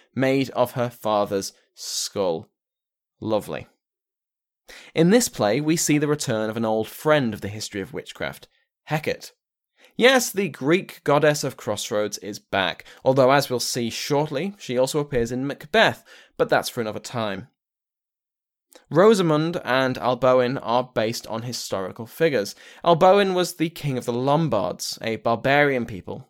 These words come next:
who would go on to rule the Italian peninsula, and who gave their name to the region of Lombardy in northern Italy. Rosamund was the daughter of the king of the Gepids, Cunimund, a rival barbarian kingdom based around the Roman city of Sirmium.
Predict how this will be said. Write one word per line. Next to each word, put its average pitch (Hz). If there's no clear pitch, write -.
who 123
would 117
go 113
on 113
to 117
rule 113
the 113
Italian 107
peninsula, 127
and 151
who 202
gave 165
their 160
name 127
to 127
the 127
region 117
of 110
Lombardy 113
in 113
northern 107
Italy. 131
Rosamund 175
was 196
the 175
daughter 143
of 127
the 156
king 107
of -
the 110
Gepids, -
Cunimund, 104
a 123
rival 139
barbarian 90
kingdom -
based 123
around 123
the 123
Roman 113
city 104
of 110
Sirmium. 127